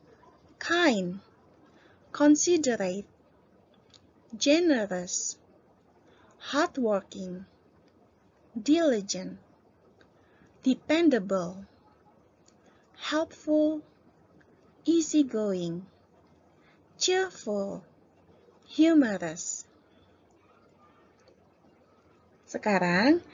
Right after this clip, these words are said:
kita praktekkan ya, kita ganti kata adjectives-nya. She's a great person, isn't she? Yes, she's a very kind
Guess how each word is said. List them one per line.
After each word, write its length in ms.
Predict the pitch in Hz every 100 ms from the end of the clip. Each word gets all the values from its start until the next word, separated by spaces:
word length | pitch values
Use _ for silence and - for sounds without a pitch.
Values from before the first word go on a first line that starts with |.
| - -
kita 240 | 220 220
praktekkan 560 | 214 208 208 208 277 330
ya, 400 | 196 170 196 294
kita 240 | - - 214
ganti 400 | 208 208 214 330
kata 240 | 254 - -
adjectives-nya. 800 | 185 - 175 180 175 - 185 156 - _ _ _ - _ - _ _ - - _ _ _ - _ - _ - _ - - - - - - - - - - - - _ - _ - - - - - - _
She's 400 | - - 415 -
a 100 | 277
great 400 | 226 247 349 -
person, 400 | - 226 - 185 180
isn't 380 | 240 240 240 233
she? 260 | - 302 453 _ _ _ _ _ _ - _ _ _ _
Yes, 640 | 170 196 277 359 202 - - _ - _ -
she's 380 | - 392 403 269
a 80 | 226
very 480 | - 294 330 359 -
kind 480 | - - 392 339 214